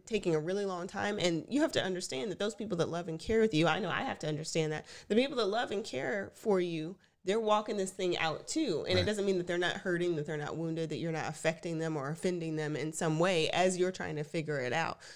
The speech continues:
Speaker 1: So there's a certain amount of grace. I know I have friends in my life that have extended me massive <laughs> amounts of
Speaker 2: Yeah.
Speaker 1: grace as I've tried to figure things out in my own life. I'm sure it's the same with you, and I'm sure it's the same with you. You have
Speaker 2: Yeah.
Speaker 1: those people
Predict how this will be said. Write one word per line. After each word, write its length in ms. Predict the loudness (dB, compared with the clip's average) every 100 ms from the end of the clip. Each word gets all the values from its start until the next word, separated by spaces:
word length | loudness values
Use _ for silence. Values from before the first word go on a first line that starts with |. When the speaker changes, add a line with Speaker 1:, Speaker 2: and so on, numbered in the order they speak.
| -16
Speaker 1:
So 160 | 4 6
there's 180 | 6 2
a 60 |
certain 260 | 0 0 0
amount 240 | 0 0
of 120 | -2 -2
grace. 360 | 2 2 0
I 140 | -2 0
know 300 | 0 0 -4 -16 -2
I 80 | 0
have 180 | 0 -2
friends 240 | -4 -2
in 100 | -2
my 120 | -2 -2
life 260 | -4 -6
that 100 | -2
have 100 | 0
extended 540 | 0 -2 0 2 0 0
me 420 | 0 -2 -4 -6
massive 720 | -4 -2 -4 -2 0 0 -6
<laughs> 60 | -4
amounts 360 | -2 -2 -2 4
of 80 |
Speaker 2:
Yeah. 80 | 6
Speaker 1:
grace 260 | 6 4 0
as 100 | 0
I've 180 | 0 0
tried 240 | -4 -4
to 40 | -4
figure 520 | -6 -4 -2 -4 -2
things 240 | 0 0 0
out 340 | -2 -2 -6 -18 _ -2
in 120 | 2
my 160 | 2 2
own 240 | 2 0
life. 280 | 0 -4 -4
I'm 140 | -6
sure 160 | -4 -4
it's 140 | -4
the 40 | -2
same 200 | 0 0
with 140 | 0
you, 100 | -4
and 100 | -4
I'm 60 | -4
sure 160 | -2
it's 80 | 0
the 60 | 0
same 200 | 2 2
with 140 | 2
you. 160 | 2 4
You 160 | 4
have 120 | 2 2
Speaker 2:
Yeah. 40 |
Speaker 1:
those 260 | 2 2 -4
people 480 | -10 -2 2 2